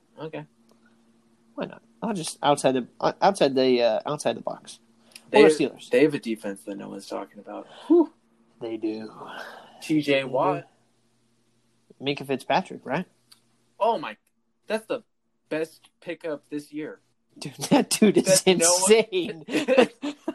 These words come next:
Speaker 1: He has, what, like, seven turnovers since he
Speaker 2: It's
Speaker 1: got
Speaker 2: cr-,
Speaker 1: traded to Pittsburgh?
Speaker 2: it's crazy. It's crazy how good he is.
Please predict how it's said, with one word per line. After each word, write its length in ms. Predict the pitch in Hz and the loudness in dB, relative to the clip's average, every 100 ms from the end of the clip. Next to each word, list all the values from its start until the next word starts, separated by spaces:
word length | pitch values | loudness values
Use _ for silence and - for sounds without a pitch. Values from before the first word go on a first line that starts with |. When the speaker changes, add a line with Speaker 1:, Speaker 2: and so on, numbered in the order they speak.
| - - _ | -12 -20 _
Speaker 1:
He 60 | 208 | -14
has, 220 | 202 151 | -14 -12
what, 300 | - 220 185 | -10 -6 -6
like, 120 | 143 - _ - | -8 -18 _ -8
seven 400 | 151 160 165 160 | -8 -10 -16 -18
turnovers 760 | 156 143 156 156 165 175 - - - | -14 -12 -12 -14 -16 -20 -20 -18 -18
since 220 | - 160 175 | -8 -2 0
he 80 | |
Speaker 2:
It's 80 | 165 | 0
Speaker 1:
got 40 | 160 | -2
Speaker 2:
cr-, 80 | 196 - | 0 2
Speaker 1:
traded 240 | 156 165 | 2 -4
to 60 | 156 | -12
Pittsburgh? 400 | - 156 - 180 | -14 -12 -4 -6
Speaker 2:
it's 240 | 175 - - - | -6 -16 -16 -16
crazy. 1400 | - 156 135 143 147 147 160 156 - - - 151 - 185 220 269 269 - - - - _ _ | -6 -4 0 2 4 4 0 -6 -10 -10 -10 -12 -8 -6 -4 -4 -6 -12 -16 -20 -20 _ _
It's 300 | - 175 175 | 2 2 2
crazy 680 | - 220 160 165 160 139 135 | -2 2 4 6 4 2 -2
how 260 | - 143 139 | 2 2 2
good 280 | 135 143 | 4 2
he 240 | 131 131 120 | 2 -2 -2
is. 400 | 117 131 - | -4 -6 -8